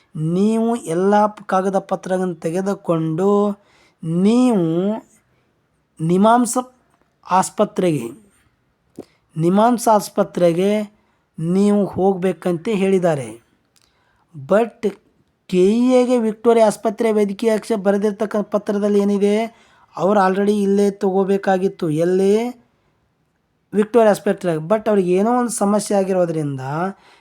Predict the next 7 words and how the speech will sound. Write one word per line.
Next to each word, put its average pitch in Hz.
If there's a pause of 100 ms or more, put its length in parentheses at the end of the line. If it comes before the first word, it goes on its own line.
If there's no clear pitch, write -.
(140)
ನಿಮ್ಹಾನ್ಸ್ 196
ಆಸ್ಪತ್ರೆಗೆ 196
ಹೋಗ್ರಿ 185
ಅಂತ 190
ಹೇಳಿದ್ದಾರೆ. 180 (340)
ನಿಮ್ಹಾನ್ಸ್‌ಗೆ, 180 (680)
ನಿಮ್ಹಾನ್ಸ್‌ಗೆ 185